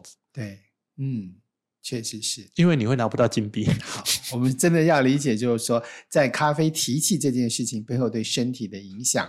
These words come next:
Speaker 2: 哈。
Speaker 1: 对。
Speaker 2: 我在书上还看到最后一个，我们来讲一下水果，好不好？
Speaker 1: 嗯。
Speaker 2: 因为其实台湾水果王国，哎，对不对？
Speaker 1: 对啊，这就是我刚才讲的。
Speaker 2: 对。
Speaker 1: 一般人就是分不清楚生病跟养生嘛。
Speaker 2: 养生，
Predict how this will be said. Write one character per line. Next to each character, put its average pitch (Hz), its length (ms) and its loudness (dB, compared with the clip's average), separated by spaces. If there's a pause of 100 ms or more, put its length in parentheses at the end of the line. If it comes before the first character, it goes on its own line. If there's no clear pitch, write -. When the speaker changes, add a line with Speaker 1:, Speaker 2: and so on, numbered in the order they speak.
Speaker 2:
哈。 113 100 -6
Speaker 1:
对。 107 120 0 (220)
Speaker 2:
我 165 100 2
在 185 80 4
书 262 160 2
上 254 160 4
还 170 120 4
看 180 200 0
到 165 80 0
最 247 220 2
后 180 160 2
一 147 60 0
个， 143 60 -4
我 127 40 -2
们 120 80 0
来 120 140 -2
讲 113 120 -6
一 110 40 -6
下 131 80 -4
水 123 400 -2
果， 127 320 -4
好 104 80 -18
不 - 160 -20
好？ 117 80 -2
Speaker 1:
嗯。 101 80 -12 (300)
Speaker 2:
因 220 100 2
为 240 100 6
其 - 140 -2
实 202 40 -2
台 165 140 -2
湾 175 180 2
水 180 240 0
果 139 260 2
王 98 220 -6
国， 92 280 -6
哎， 95 260 -16
对 120 100 -6
不 180 60 4
对？ 160 60 2
Speaker 1:
对 120 120 -2
啊， - 40 -2
这 214 80 4
就 202 120 2
是 202 60 4
我 143 80 6
刚 143 140 0
才 139 40 0
讲 113 240 -4
的。 101 120 -4
Speaker 2:
对。 113 360 -2 (440)
Speaker 1:
一 240 100 4
般 226 120 4
人 175 60 4
就 185 120 4
是 190 80 4
分 180 160 2
不 180 80 2
清 170 120 2
楚 156 160 -6
生 127 240 0
病 123 220 -2
跟 107 480 -4 (360)
养 - 140 -10
生 120 120 -2
嘛。 - 20 0
Speaker 2:
养 107 80 -2
生， 127 480 -2